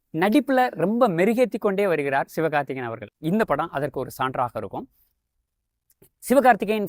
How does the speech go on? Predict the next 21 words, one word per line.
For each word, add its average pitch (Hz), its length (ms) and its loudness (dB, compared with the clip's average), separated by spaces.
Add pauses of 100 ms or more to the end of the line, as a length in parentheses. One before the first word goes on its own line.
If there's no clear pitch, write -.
ஃபேன்ஸ் 196 240 0
மட்டும் 147 260 -4
இல்லாம, 123 260 -6 (300)
எல்லாருக்குமாக, 247 880 2 (220)
ஃபேமிலி 214 280 4
ஆடியன்ஸ் 180 340 2
இல்லாம 165 340 0
மற்ற 160 280 -6
எல்லாருக்குமாக 202 840 0 (420)
தமிழ் 240 340 2
ரசிகர்களுக்கு 175 720 -2
இந்த 156 200 -2
படம் - 240 -4
கண்டிப்பாக 156 500 -2
பிடிக்கிற 202 440 -2
மாதிரி 143 260 -6
தான் 135 220 -8
ஏ 143 100 -2
ஆர் 160 200 0
முருகதாஸ் 143 400 -2
அவர்கள், 131 340 -8